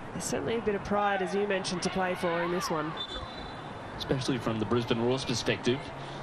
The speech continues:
Speaker 2: Their worst finish today, seventh in twenty sixteen seventeen. And a win today would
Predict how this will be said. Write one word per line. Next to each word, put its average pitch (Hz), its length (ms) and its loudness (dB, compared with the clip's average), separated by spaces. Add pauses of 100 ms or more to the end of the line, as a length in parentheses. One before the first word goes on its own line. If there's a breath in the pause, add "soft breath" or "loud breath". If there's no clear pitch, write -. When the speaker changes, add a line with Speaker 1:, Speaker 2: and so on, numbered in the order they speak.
(280 loud breath)
Speaker 2:
Their 120 140 2
worst 135 400 0
finish 135 440 2 (460)
today, 135 380 2 (120)
seventh - 580 0 (560 loud breath)
in 117 100 0
twenty 143 240 2
sixteen 127 480 0
seventeen. 147 600 2 (1160)
And 104 100 -2
a - 20 0
win 147 240 0
today 143 420 2 (800)
would 113 180 2